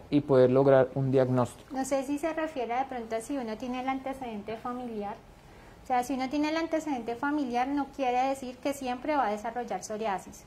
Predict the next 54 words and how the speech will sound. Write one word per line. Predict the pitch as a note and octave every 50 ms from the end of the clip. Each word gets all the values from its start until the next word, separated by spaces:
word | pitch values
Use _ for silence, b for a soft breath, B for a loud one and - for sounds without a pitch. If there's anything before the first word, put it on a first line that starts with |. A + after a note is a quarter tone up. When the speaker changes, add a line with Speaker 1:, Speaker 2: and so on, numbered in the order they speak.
| - -
Speaker 2:
O | -
sea, | A#3
uno | A3+ A3 A3 A3
puede | G#3 - C4+ B3+ B3+ B3+ B3+
tener | - D4 C4+ B3+ G#3+
el | G#3 G#3+
antecedente | A3+ A#3+ A#3 C4+ C4+ C4 C#4 A#3 G#3 G3+ F#3+ G#3+ G#3+
familiar, | - B3+ B3+ B3+ A#3+ G#3+ G#3+ A3 A3+ A3+ -
puede | - B3 A3 G#3
que | - A#3+
mi | A#3 B3 B3
mamá, | B3 A#3 G#3+ G3+ G#3 G#3 G#3+ A3 A3+ A3+ A3+
o |
puede | A3+ - A3+ G#3 G#3
que | G#3 A#3 A3
mi | A3+ A#3 A3+
hermano, | G#3 G3+ G3+ G#3 G#3+ G#3+ A3 A3 A3 G#3+
puede | G#3+ A3+ G#3 G3+
que | G#3 A#3
mi | A3+ A#3+
papá, | A#3+ - B3 A3+ - - G3+ G3 G#3 G#3 A3 A3 A3
mis | A3 A3
abuelos | G#3 G#3 G#3 G3+ G3 G3+ G#3 G#3+ G#3 G#3 A3 A3 A#3+
hayan | A3+ G#3+ A#3 A3+
tenido | - A#3+ A3+ A3 G3 G3+ G#3
psoriasis, | - C4+ B3 B3 A#3 A3+ A3 A3+ D#4 F#4+ - - b b b b b b b b b b
y | C4+ C4
ese | B3+ C4 - B3
no | C4+ C#4 C#4 -
quiere | - D#4+ D4+ D4 D4+ D4 D4+ D4+ D4+
decir | D4 - - A#3+ A#3+ B3 - - - -
que | C4+ B3+
en | C4
el | C4 A#3+ G#3+
cien | - B3 A#3+ A#3
por | G#3+ C4 C4 C4
ciento | C#4 C4+ C4 B3+
Speaker 1:
Que | D#3+
Speaker 2:
de | C#3+
los | C#3 C3+ C4
Speaker 1:
lo | -
Speaker 2:
casos | - D3+ D3 C#3+
Speaker 1:
vaya | C#3+ C3 C#3+ D3
a |
Speaker 2:
que, | C#3
Speaker 1:
tener | C3 C3+ C3 C3 C3
uno. | C#3+ D3 C#3+ C3 A#2 A2 G#2+ A#2 -
Speaker 2:
que | C4 B3 G#3+
yo | A#3+ A3+
lo | A3 A3 A3 A3+
vaya | A#3 A3+ A#3+ B3
a |
tener, | B3 - B3 G#3+ G#3+ B3 C4 B3 G#3 G3
no. | G#3+ A3+ A#3 A#3 A3 -